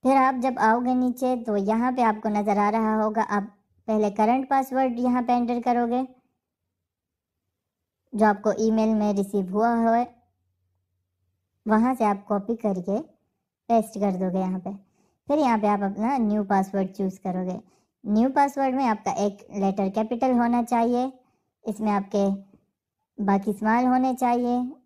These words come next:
नंबर्स भी होने चाहिए, स्पेशल फिगर्स भी होने चाहिए, स्पेशल कैरेक्टर्स जो होते हैं।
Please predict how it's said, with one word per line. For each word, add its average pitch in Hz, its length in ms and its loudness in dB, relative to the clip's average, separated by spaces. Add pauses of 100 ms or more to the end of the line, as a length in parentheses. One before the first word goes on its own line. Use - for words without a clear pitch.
नंबर्स 240 420 0
भी 254 120 0
होने 247 280 2
चाहिए, 233 400 0
स्पेशल 226 440 -6
फिगर्स 240 400 -4
भी 233 80 -4
होने 226 280 0
चाहिए, 214 440 0 (760)
स्पेशल 220 400 -4
कैरेक्टर्स 214 500 -2
जो 214 140 -2
होते 214 240 -2
हैं। 233 160 -4